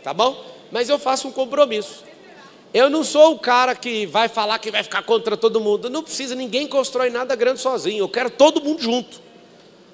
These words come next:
Mas agora eu prefiro ir sem vocês. Nós vamos ficar sem um tempinho de televisão? Vou. Eu não tô vendo ninguém andando com televisão na rua. Tô tão preocupado.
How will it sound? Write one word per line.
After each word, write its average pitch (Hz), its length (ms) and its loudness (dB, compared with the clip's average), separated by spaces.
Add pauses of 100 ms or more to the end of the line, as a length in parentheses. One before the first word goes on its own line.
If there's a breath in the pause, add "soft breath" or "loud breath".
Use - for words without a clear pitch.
(100)
Mas 196 220 -2
agora 226 300 2
eu 226 40 4
prefiro 220 360 -4
ir - 20 -4
sem 240 160 -2
vocês. 214 580 -2 (1160 loud breath)
Nós 175 180 0
vamos 233 180 2
ficar 226 260 -2
sem 220 140 2
um 220 60 0
tempinho 208 400 0
de 180 60 -6
televisão? 196 560 -2
Vou. 208 260 2
Eu 214 60 2
não 226 80 -4
tô 247 120 2
vendo 240 200 0
ninguém 240 240 -4
andando 233 260 -4
com 214 100 -10
televisão 208 460 0
na 202 140 -2
rua. 214 340 -2 (180)
Tô 196 120 4
tão 220 160 0
preocupado. 180 520 0